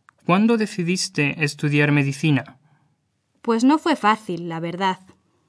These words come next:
Speaker 2: Cuando era más joven, me gustaban tanto las ciencias como las humanidades y tenía buenas notas en casi todas las asignaturas.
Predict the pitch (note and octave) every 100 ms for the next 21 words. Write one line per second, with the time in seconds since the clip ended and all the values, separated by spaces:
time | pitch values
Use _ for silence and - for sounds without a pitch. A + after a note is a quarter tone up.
0 | _ _ _ _ _ - F#3+ G3+ B3+ E4
1 | C#4+ C4 D4 C#4 G#3 A#3 _ _ _ -
2 | G#3 A3 - B3+ F#3+ F#3 F#3+ F#3 F#3 F3+
3 | - D4 E4+ E4+ F#4 G4 - - G#3 F#3+
4 | F#3 - F#3 F3 F3 F3+ F3 C#3 - -
5 | _ _ _ _ - F#3+ F#3+ G#3 B3+ D4
6 | C4 G#3 A3 A#3 C#4 D4+ D4 D#4+ - _
7 | - G#3+ G#3 C#4 D4+ D#4+ C#4+ B3+ C4+ C4
8 | A3 F3 - F3 E3 D#3+ F3+ D3 D3 -